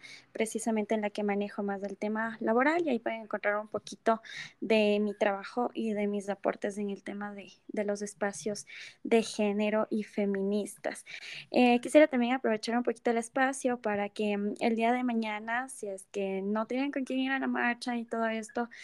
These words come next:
pueden igual también ubicarme a través de mis redes sociales para poder ir y que se sientan seguras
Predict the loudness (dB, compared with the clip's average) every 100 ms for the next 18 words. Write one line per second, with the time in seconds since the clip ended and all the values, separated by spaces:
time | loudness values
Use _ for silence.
0 | -20 2 6 6 4 4 2 2 0 0
1 | -2 -2 -2 -2 -2 0 0 -2 -4 -2
2 | -2 -2 -6 -4 -2 0 -2 -4 -6 -4
3 | -4 -4 -2 0 -2 -4 -6 -8 -8 -8
4 | -8 -8 -4 -2 -2 -2 -4